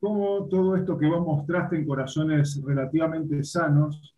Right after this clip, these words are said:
se alteran en un paciente que tiene una estenosis aórtica calcificada, porque muchas veces uno, eh,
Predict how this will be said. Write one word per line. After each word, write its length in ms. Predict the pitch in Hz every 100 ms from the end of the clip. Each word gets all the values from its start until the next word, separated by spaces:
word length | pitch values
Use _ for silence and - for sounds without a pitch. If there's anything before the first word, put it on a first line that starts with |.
| _ _ _ _ _
se 180 | - 156
alteran 440 | 156 151 196 190
en 80 | 165
un 120 | 175
paciente 600 | 175 156 147 185 180 180 147
que 80 | 147
tiene 180 | 160
una 240 | 160 151 139
estenosis 520 | - 143 147 143 143
aórtica 480 | 139 156 147 135 131
calcificada, 840 | 123 120 135 139 - 202 156 143
porque 320 | 139 131 143
muchas 340 | 139 175 175 151
veces 380 | 175 175 147 -
uno, 440 | 175 170 175 175 _ _ _ _ _
eh, 500 | 147 139 135 127 127